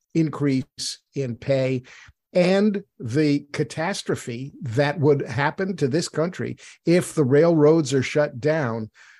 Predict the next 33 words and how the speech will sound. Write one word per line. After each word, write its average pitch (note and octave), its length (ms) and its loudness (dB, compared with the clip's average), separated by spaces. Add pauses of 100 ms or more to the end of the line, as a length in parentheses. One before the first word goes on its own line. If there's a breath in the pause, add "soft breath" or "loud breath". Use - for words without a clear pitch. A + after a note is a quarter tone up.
(180)
uh, C3+ 40 -6
require D3 1000 0 (340)
just, - 340 0 (340)
you E3+ 100 0
know, D#3 160 2
it's D#3+ 160 0
a C#3+ 100 2
suck F3+ 320 -4
it F#3 100 -2
up E3+ 180 -2
and D#3 140 -2
deal. D3 360 -4 (220)
It's C3+ 260 -10
a C#3 240 2
suck - 340 -6
it F3+ 100 0
up F3 160 -2
and D#3+ 140 0
deal. C3+ 400 -2 (360 soft breath)
Um, C#3 560 -2
there, D3 400 2
this C#3 340 -4
is C#3 140 -8
not D3 260 -6
the C#3+ 100 0
last C#3+ 420 -2 (260)
rodeo. C3 720 -2 (300 soft breath)
This C#3 420 0
is C#3 160 -2
necessary. C3+ 960 -2
I'm B2+ 160 -4
sorry D3 520 2
to, C#3+ 180 -8